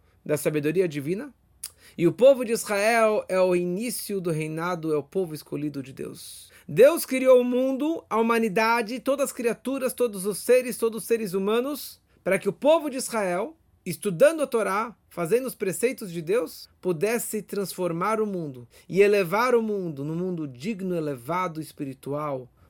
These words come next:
num mundo correto de bem, de paz, de harmonia para todas as nações. Então nós temos uma ferramenta máxima, que é a sabedoria de Deus, que é a Torá, para poder iluminar o mundo e transformar o mundo.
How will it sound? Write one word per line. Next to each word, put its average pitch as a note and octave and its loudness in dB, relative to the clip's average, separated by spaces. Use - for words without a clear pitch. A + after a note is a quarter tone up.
num D#3 0
mundo F3 2
correto E3 0
de B2+ -4
bem, E3 2
de B2+ -4
paz, E3 0
de C3+ 0
harmonia B2+ -2
para A2+ -4
todas D3 0
as B2 -4
nações. - -14
Então C3 -8
nós B2+ -6
temos E3 0
uma D3 -2
ferramenta C3 -2
máxima, C3 -4
que D3 0
é D3+ 4
a C#3 0
sabedoria C#3 2
de E3 0
Deus, F3 2
que G3+ -2
é - 4
a - 0
Torá, E3 2
para D3 -4
poder D3+ 4
iluminar E3 0
o D3+ -2
mundo D3+ -2
e D3 -2
transformar C3 -4
o B2 -12
mundo. B2 -12